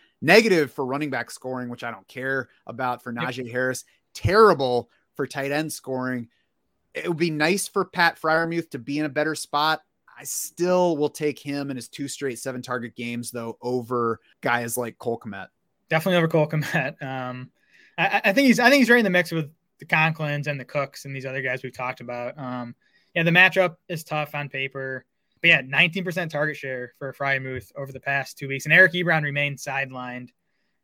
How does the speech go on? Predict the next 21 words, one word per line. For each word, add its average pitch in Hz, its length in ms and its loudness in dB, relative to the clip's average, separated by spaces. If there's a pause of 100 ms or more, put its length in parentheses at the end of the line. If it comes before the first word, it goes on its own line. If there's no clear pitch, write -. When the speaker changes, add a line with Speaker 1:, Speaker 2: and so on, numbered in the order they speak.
(120)
Speaker 2:
on 127 420 -6 (120)
Thursday, 139 640 -4
which 143 260 -6
does 226 240 8
matter 165 220 6
for 160 120 -4
Freiermuth. 143 420 -2
You 135 60 -10
know, - 20 -12
he 170 160 -2
went 196 200 0
from, 165 460 -2 (400)
he, 190 140 -6
he 175 80 -2
had 233 120 0
the 226 60 0
big 202 180 4
game 202 180 2
before 165 300 -2
the 160 80 0
bye 127 440 -6